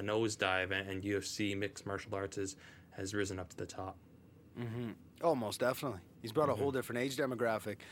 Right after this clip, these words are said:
Speaker 2: Now, one
Speaker 1: Mm-hmm.
Speaker 2: thing, a lot of the fighters on these cards that they get on the Jake Paul card get misconstrued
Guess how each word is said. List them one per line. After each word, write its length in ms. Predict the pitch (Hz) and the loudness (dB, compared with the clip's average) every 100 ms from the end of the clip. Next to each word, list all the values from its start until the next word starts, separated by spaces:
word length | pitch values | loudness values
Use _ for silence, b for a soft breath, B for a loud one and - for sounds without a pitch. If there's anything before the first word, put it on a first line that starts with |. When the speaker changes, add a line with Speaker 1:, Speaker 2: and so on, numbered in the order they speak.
| B B | B B
Speaker 2:
Now, 220 | 135 139 | 4 6
one 220 | 135 170 | 6 4
Speaker 1:
Mm-hmm. 160 | 180 165 | 2 2
Speaker 2:
thing, 280 | 147 139 135 | 2 2 2
a 60 | |
lot 180 | 123 131 | 4 4
of 60 | 123 | 2
the 60 | |
fighters 360 | 117 131 131 120 | 2 2 4 2
on 100 | 123 | 0
these 180 | 123 107 | 0 0
cards 340 | 135 127 123 | 2 2 2
that 160 | 127 104 | 2 2
they 80 | 113 | 0
get 160 | 120 | 2
on 120 | 120 120 | 2 0
the 60 | |
Jake 260 | 104 117 110 | 0 0 0
Paul 200 | 110 110 | 0 0
card 300 | - 107 101 | 0 0 0
get 140 | 107 | -2
misconstrued 840 | 107 107 - 95 - 127 110 104 | -2 -6 -6 -4 0 2 2 -2